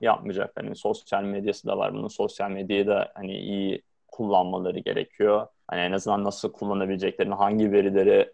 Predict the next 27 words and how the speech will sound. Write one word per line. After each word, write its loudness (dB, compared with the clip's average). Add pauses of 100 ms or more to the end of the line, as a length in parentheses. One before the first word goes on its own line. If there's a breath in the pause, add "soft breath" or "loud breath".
bunların -2
sakladığını, -2
hangi 2
verilerini 0
paylaşmamaları -2
gerektiğini -2 (380)
hepsine -2
bilmeleri 2
gerekiyor. 0
Hani 2
orada 6
telefon 4
kullanmayı 2
alıştırdıkça 0
aslında 2
bizim 0
de 8 (100)
sorumluluğumuz 2
altına 2
girmeye 0
başlıyor. -2
Çünkü -12
hani -10
karton -2
telefon 0
kullanıyor -6
diyoruz. -6